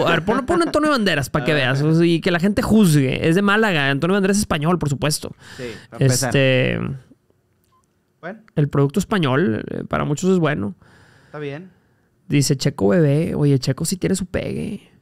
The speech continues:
Speaker 1: Checo sí tiene su pegue.
Speaker 2: Pues es que hay, hay, hay, hay,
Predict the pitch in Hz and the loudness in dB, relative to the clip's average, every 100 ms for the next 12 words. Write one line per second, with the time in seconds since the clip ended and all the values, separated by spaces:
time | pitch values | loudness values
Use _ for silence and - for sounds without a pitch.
0 | _ - 143 131 175 190 190 190 190 - | _ -10 -8 -6 -6 -4 0 -2 -2 -6
1 | 104 - 190 202 _ 165 156 147 190 196 | -6 -6 -8 -12 _ -6 -6 -6 -4 -2
2 | 185 165 165 156 143 - 147 | -2 -4 -4 -4 -6 -8 -8